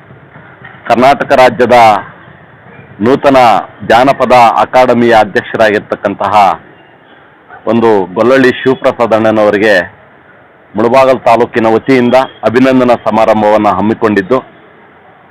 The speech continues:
ಈ ಸಮಾರಂಭಕ್ಕೆ ತಾಲೂಕಿನ ಹಲವಾರು ಜಾನಪದ ಕಲಾವಿದರು ಭಾಗವಹಿಸಿ, ತಮಟೆ ಕಲಾವಿದರು, ಕೋಲಾಟ ಕಲಾವಿದರು,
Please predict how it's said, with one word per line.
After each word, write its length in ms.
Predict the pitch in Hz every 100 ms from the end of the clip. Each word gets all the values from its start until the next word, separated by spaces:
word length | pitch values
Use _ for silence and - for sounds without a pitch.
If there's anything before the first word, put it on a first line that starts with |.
| -
ಈ 120 | 127
ಸಮಾರಂಭಕ್ಕೆ 760 | 143 120 123 131 131 120 - 107 - - - - - - - - -
ತಾಲೂಕಿನ 520 | 120 139 127 139 127 143 - - - - _ _ - _ - _ - - 107
ಹಲವಾರು 480 | 123 143 143 143 131
ಜಾನಪದ 520 | 117 127 143 135 120 104 - - -
ಕಲಾವಿದರು 580 | 113 131 131 117 117 90 _ _ - _ 90
ಭಾಗವಹಿಸಿ, 640 | 113 127 127 127 127 139 139 _ _ _ _ _ _ - _ _ -
ತಮಟೆ 320 | 117 123 139
ಕಲಾವಿದರು, 680 | 131 120 120 113 113 120 131 - _ _ _ - _ _ -
ಕೋಲಾಟ 380 | 117 123 131 120
ಕಲಾವಿದರು, 800 | - 113 117 113 113 120 127